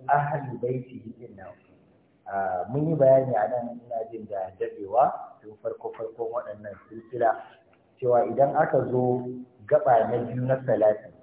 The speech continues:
to kalmar ahli din nan, to Annabi yakan faɗi shi ne da ali, kuma haka abin yake. To idan a wanda muka tattauna ban lura da wannan ba ko bai tambayi ba,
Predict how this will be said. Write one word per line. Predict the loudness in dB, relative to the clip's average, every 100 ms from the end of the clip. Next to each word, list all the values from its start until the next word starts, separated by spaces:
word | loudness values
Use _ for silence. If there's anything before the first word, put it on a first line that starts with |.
| _ _ _ _ _ _ -14
to | -10
kalmar | 2 2 4 2 0 -2 -8 0
ahli | 2 4 0 -2 -2
din | -2 0
nan, | 0 -2 -10 -16 -20 _ _ _ 0
to |
Annabi | 2 2 0 -2
yakan | -2 -2 -2
faɗi | -4 -6 -10
shi | -8
ne | -6 2
da | 2 2 -2 -2
ali, | 4 8 8 6 4 -4 -8 -16 _
kuma | -8 -6
haka | -2 0 0 -2
abin | -4 -12
yake. | -16 -20 -20 _ _ _ _ _ -12
To |
idan | -8 2 4
a | 6
wanda | 6 6 2
muka | 0 -4
tattauna | -4 -2 0 4 4 2 -2 -8 -14 _
ban | 0 2 2 -2 -6 -8 -10 -14 -20 -16
lura | -2 2 4
da | 4
wannan | 4 2 -4
ba | -6
ko | -6 -4
bai | -4 -4 -8
tambayi | -10 -10 -6
ba, | 0 2